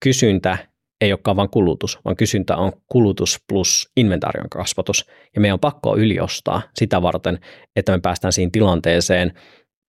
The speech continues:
että meillä ei käy sitä tilannetta, että se uusi tuotanto, mihin me luotetaan, ei tulekaan linjoille. Joten meidän on pakko hajauttaa meidän ostot ja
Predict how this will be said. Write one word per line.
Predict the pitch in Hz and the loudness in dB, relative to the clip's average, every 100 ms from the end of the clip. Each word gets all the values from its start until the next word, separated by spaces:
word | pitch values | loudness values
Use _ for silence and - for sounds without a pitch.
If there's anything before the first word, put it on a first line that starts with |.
| _ | _
että | 90 - | -6 0
meillä | 95 90 | 0 2
ei | 87 | 2
käy | 92 | 0
sitä | 90 - | -2 -2
tilannetta, | 90 101 87 85 - 82 | 0 0 2 0 -2 -4
että | - - 87 90 _ _ _ | -2 -2 -4 -4 _ _ _
se | - | -2
uusi | 113 110 101 | 4 4 4
tuotanto, | 101 92 87 87 85 80 - | 2 2 2 0 -2 -2 -4
mihin | - 85 | -2 0
me | 87 | 2
luotetaan, | 87 87 82 85 87 87 87 _ _ | 2 2 0 0 0 0 -4 _ _
ei | 95 | -2
tulekaan | 92 87 101 | 0 0 0
linjoille. | 92 82 82 64 - _ _ - | 2 0 0 -2 -6 _ _ -2
Joten | 95 | 2
meidän | 101 | 2
on | 95 | 2
pakko | 107 - | 0 0
hajauttaa | 104 95 87 85 | 2 0 0 -4
meidän | 82 - | -4 -8
ostot | - - | -12 -10
ja | - | -12